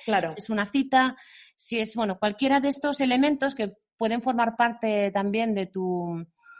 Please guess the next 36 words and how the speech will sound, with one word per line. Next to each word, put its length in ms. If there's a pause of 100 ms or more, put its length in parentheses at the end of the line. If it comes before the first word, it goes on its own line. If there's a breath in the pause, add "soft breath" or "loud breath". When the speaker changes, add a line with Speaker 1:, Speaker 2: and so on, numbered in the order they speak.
(140 loud breath)
Speaker 2:
de 260
tu, 920
eh, 580
fondo 240
de 100
armario, 540
porque 240
son 140
Speaker 1:
Claro. 140 (240)
Speaker 2:
elementos 280
que 320
siempre 440
recurres 500
a 100
ellos 260
cuando 220
hablas 460
de 100
una 140
cosa 200
Speaker 1:
Sí. 60
Speaker 2:
determinada, 560
¿no? 160
Porque 360
vienen 340
siempre 240
a 40
colación, 440
¿no? 140 (500 loud breath)
Y 100
te 80
los 220
apuntas 680 (360 soft breath)
y 100
Speaker 1:
Mm. 60
Speaker 2:
sabes 640